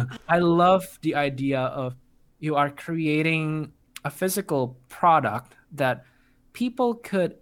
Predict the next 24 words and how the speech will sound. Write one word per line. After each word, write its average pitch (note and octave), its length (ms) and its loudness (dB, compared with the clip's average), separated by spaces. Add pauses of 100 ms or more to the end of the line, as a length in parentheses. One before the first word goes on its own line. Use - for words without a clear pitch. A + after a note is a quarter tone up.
enjoy, C#3+ 580 0
and D3 280 -2
millions E3+ 500 2
and C#3 200 0
millions D3 420 2
of C3+ 140 -6
people C#3 340 -4
could C#3 180 -8
enjoy, C3 420 -2
and C3 260 -6 (480)
there, D3 320 0 (120)
it E3 220 -6
leaves, F3 600 2 (120)
uh, B2+ 540 4
a D#3 100 4
meaningful D3+ 960 2 (760)
memory C#3 680 0
for B2 160 -4
them, A2+ 280 -8 (180)
and D#3+ 200 0
it's - 400 -6
more F3+ 380 0
everlasting, B2 920 0 (200)
right? A#2+ 260 -4